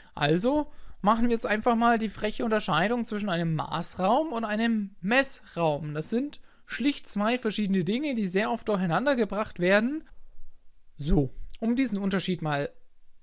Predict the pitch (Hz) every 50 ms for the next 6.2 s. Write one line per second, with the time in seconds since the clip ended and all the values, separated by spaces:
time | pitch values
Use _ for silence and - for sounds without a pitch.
0 | - 151 - - 165 165 160 190 226 226 - - - 202 - - 170 165 165 -
1 | - 160 151 147 147 135 139 139 151 165 175 185 180 - - 185 202 202 190 -
2 | - - - - 160 151 160 151 165 196 240 262 247 - - - - - - -
3 | - - - - - - - - - - - 175 190 196 196 - 185 180 180 170
4 | 156 160 175 220 170 - - 202 202 196 196 175 - 165 165 190 254 277 269 262
5 | 254 247 240 208 - 202 196 190 180 170 170 196 226 226 208 190 208 202 202 208
6 | 208 214 -